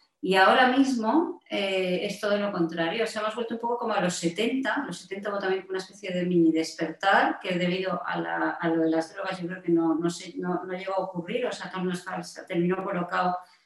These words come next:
con el L S D y no sé qué, y entonces se vino abajo el despertar. Yo creo que ahora estamos en una etapa, la, la humanidad está más madura,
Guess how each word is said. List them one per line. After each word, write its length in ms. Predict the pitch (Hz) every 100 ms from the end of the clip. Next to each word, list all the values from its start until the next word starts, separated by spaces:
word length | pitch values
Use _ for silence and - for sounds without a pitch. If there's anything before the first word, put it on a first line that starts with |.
| _
con 160 | - 185
el 100 | 180
L 160 | 196
S 240 | 185 175 190
D 160 | 196
y 60 | 190
no 100 | 175
sé 220 | 170 180
qué, 180 | 190 196
y 80 | 175
entonces 300 | 175 185 180
se 100 | 180
vino 200 | 196 190
abajo 340 | 180 185 -
el 80 | 185
despertar. 680 | 175 - 180 - 214 226 240 - - _
Yo 120 | 185
creo 160 | 208 214
que 60 |
ahora 120 | 220 208
estamos 400 | 208 214 208 208
en 80 | 208
una 180 | 202
etapa, 280 | 202 202 202
la, 300 | 185 180 175
la 140 | 190 185
humanidad 320 | 185 185 208
está 240 | 214 208
más 240 | 202 196 190
madura, 580 | 180 190 226 208 311